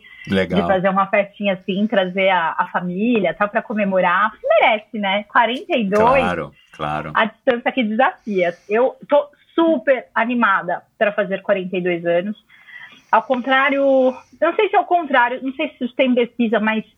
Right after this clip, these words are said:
Speaker 2: eu vejo as mulheres de quarenta anos, às vezes, muito, ehm,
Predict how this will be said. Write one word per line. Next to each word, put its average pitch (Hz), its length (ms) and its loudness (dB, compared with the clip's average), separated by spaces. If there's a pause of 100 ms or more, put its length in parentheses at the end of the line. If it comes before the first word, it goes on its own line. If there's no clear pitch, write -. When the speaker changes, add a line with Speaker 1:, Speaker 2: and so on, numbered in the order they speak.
Speaker 2:
eu 226 120 0
vejo 233 220 0
as 240 100 -4
mulheres 233 300 2
de - 60 -12
quarenta 240 380 -2
anos, 214 420 2
às 202 100 -2
vezes, 226 200 0
muito, 254 840 2 (960)
ehm, 180 1080 -4